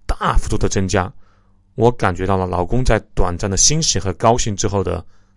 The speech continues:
担忧和压力。”我没有说话啊，心想着原来西欧发达国家的男性在家庭收入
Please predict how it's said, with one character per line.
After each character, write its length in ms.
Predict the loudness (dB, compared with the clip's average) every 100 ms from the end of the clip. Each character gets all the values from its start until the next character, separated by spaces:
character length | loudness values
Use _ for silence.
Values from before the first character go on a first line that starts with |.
| _
担 220 | 4 6
忧 260 | 6 6 4 -4 -20 _ -8
和 220 | -4 -2
压 220 | 0 0
力。” 180 | -2 -4 -12 _ _ _ _ _
我 60 | 0
没 100 | 2
有 60 |
说 180 | 2 0
话 180 | 0 -2
啊， 220 | -2 -10 -18 -20 _
心 280 | 0 0 2
想 160 | 2 2
着 120 | 2
原 420 | 2 2 2 2
来 300 | 0 0 0 -4 -20 _ _
西 280 | 2 4 6
欧 120 | 4
发 320 | 4 0 0 2
达 140 | 2
国 140 | 2
家 80 | 0
的 60 | 0
男 160 | -2 -4
性 120 | -4
在 120 | -4
家 200 | -4 -4
庭 180 | -4 -4
收 400 | -2 -2 -2 -2
入 280 | -6 -8